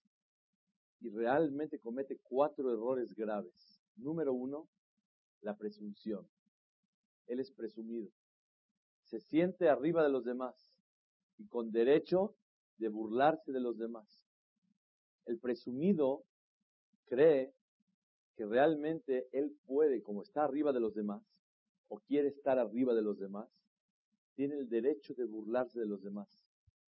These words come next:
Y se burla verbalmente. Le dice a todos, "Mira este, su corbata ni combina".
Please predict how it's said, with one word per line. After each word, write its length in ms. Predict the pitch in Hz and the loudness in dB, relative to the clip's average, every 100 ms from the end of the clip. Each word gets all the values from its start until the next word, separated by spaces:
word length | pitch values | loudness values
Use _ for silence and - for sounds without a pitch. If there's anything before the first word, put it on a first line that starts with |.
| _ _ _ - | _ _ _ -20
Y 60 | |
se 200 | - 120 | -8 -4
burla 480 | 110 156 175 185 196 | 0 0 4 2 2
verbalmente. 840 | - 147 110 104 131 139 139 143 139 _ _ _ _ _ _ _ _ _ _ | -4 0 0 2 2 2 0 -4 -6 _ _ _ _ _ _ _ _ _ _
Le 140 | 101 107 | -6 -4
dice 240 | 135 151 | -2 -2
a 60 | - | 0
todos, 280 | 131 120 | 0 0
"Mira 360 | 127 196 208 180 | -2 -2 0 0
este, 360 | 180 180 - 147 - _ _ _ _ | -2 -4 -10 -12 -16 _ _ _ _
su 100 | 104 | -10
corbata 440 | 110 110 135 139 | -8 -4 -4 -4
ni 140 | 120 104 | -8 -8
combina". 520 | 110 104 107 120 | -8 -6 -6 -8